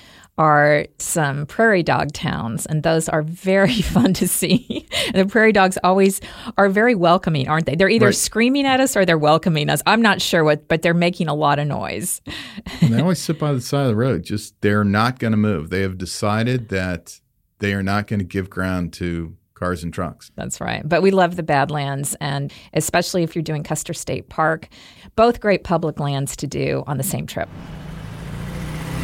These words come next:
Speaker 2: Moving on to Colorado,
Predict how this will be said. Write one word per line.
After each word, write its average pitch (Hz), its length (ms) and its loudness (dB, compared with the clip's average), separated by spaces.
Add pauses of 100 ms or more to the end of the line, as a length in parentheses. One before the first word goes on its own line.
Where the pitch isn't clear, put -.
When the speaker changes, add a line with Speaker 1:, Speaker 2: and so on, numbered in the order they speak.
(1900)
Speaker 2:
Moving 165 440 6
on 135 420 4
to 113 340 0
Colorado, 104 840 0